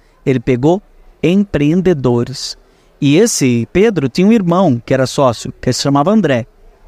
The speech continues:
E o Zebedeu tinha dois filhos, que era Ju-, é, João e Tiago. Veja,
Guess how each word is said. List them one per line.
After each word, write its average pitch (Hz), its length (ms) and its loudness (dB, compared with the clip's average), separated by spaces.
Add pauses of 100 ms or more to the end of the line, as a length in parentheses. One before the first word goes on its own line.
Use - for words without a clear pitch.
(920)
E 143 180 4
o 131 280 4
Zebedeu 147 460 2
tinha 165 160 -2
dois 185 220 0
filhos, 151 360 0
que - 100 -2
era 131 120 0
Ju-, 127 400 -2
é, 113 360 0
João 139 480 0 (100)
e 202 80 -2
Tiago. 123 540 -2 (340)
Veja, 127 340 0